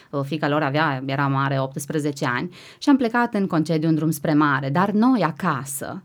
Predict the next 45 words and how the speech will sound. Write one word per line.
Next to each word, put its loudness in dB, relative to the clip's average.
ne-am 2
rugat 0
la -4
Dumnezeu. -4
Ehm, 2
îți -4
dai 6
seama 2
ce 0
înseamnă 2
să -4
te 2
rogi 2
înainte 4
la 2
Dumnezeu 2
și 0
să-i 0
spui, -2
„Doamne, 4
noi 4
plecăm 2
la 0
drum.” 0
Ehm, 2
ne-am 4
ținut 2
de 2
mâini 6
fiecare 2
și -4
am 2
spus, -6
„Plecăm 2
la 4
drum, 0
plecăm 4
la 8
mare, 4
este 2
un 8
drum 8
lung 6
cu 0
mașina, 4